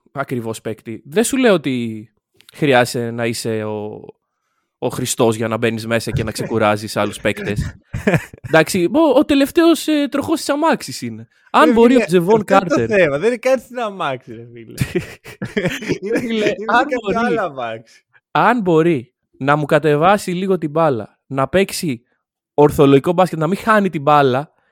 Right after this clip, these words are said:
Speaker 1: και να βάζει και κάποια καλάθια, να μοιράζει και λίγο το παιχνίδι και να ξεκουράζει. Ο, ο Τζεβόν Κάρτερ έπαιξε, ε, δεκαέξι λεπτά μέσο όρο στη σειρά. Αυτό είναι
Speaker 2: Ναι,
Speaker 1: καλό.
Speaker 2: όχι, το ξέρω.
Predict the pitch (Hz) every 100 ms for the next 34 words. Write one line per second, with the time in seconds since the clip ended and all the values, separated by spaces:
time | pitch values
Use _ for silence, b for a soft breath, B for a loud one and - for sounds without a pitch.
0 | _ - 160 147 170 180 160 143 160 -
1 | 139 131 143 139 139 135 131 135 135 127
2 | 135 127 120 120 113 104 - _ _ _
3 | _ - 156 151 - 165 143 139 147 -
4 | - - 117 156 175 240 247 208 180 208
5 | 180 120 107 _ _ _ _ _ _ 131
6 | 127 127 123 120 117 117 117 - 139 170
7 | 202 - 196 202 202 - 190 160 101 -
8 | - 117 110 _ _ _ - 370 330 330
9 | 370 - - - - - - 285 285